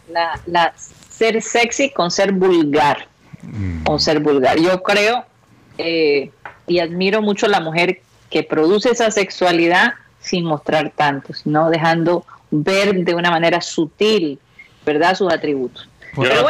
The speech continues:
Speaker 3: estoy de acuerdo.
Speaker 1: no,
Speaker 3: Yo
Speaker 1: pero
Speaker 3: pienso
Speaker 1: en,
Speaker 3: que
Speaker 1: en ese aspecto, pero espera, Mateo, pero yo sé que hay hombres que necesitan, eh, eh,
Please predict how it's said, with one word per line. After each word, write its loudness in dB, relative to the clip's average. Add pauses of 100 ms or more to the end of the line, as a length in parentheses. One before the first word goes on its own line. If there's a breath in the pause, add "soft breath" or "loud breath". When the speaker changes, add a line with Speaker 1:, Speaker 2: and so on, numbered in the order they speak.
Speaker 3:
estoy 2
de 2
acuerdo. 0
Speaker 1:
no, 0
Speaker 3:
Yo 0
Speaker 1:
pero -2
Speaker 3:
pienso 0
Speaker 1:
en, -2
Speaker 3:
que 0
Speaker 1:
en -6
ese -4
aspecto, -4
pero -12
espera, -10
Mateo, -12
pero -4
yo 0
sé -2
que 0
hay 0
hombres 0
que 0
necesitan, -4 (360 soft breath)
eh, -4
eh, 0